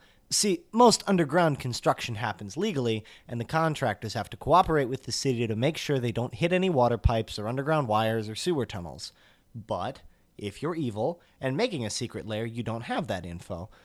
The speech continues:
so you never know what you're gonna hit. Plus, you gotta bribe all the construction workers and engineers and architects to stay quiet because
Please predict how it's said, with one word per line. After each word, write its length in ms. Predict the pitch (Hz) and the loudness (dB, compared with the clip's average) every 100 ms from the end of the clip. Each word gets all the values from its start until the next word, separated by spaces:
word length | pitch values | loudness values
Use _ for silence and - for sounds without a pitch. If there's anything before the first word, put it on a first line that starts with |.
| _ | _
so 320 | - 196 190 | 4 6 8
you 180 | 185 190 | 6 4
never 220 | 180 147 | 4 4
know 140 | 127 | 2
what 160 | 107 76 | 2 -2
you're 80 | 87 | -8
gonna 180 | 87 78 | -10 -8
hit. 300 | 101 - - _ - _ | -10 -12 -18 _ -20 _
Plus, 260 | - 165 - | 2 2 4
you 80 | 120 | 0
gotta 140 | 123 | 0
bribe 340 | - 135 143 123 | 4 8 8 6
all 80 | |
the 80 | 107 | 0
construction 580 | - 101 - 117 - 127 | -6 -8 -4 -4 -4 -2
workers 420 | 127 131 151 143 | 0 0 -2 -2
and 120 | 107 | -2
engineers 640 | 92 90 90 113 127 127 120 | -6 -8 -4 0 2 2 0
and 80 | 92 | -2
architects 580 | 107 110 - 131 120 - | -4 -4 0 0 2 -4
to 100 | 101 | -10
stay 240 | - - | -14 -16
quiet 560 | - 131 139 143 139 127 | -6 2 4 6 4 2
because 340 | 117 120 107 | -4 -4 -6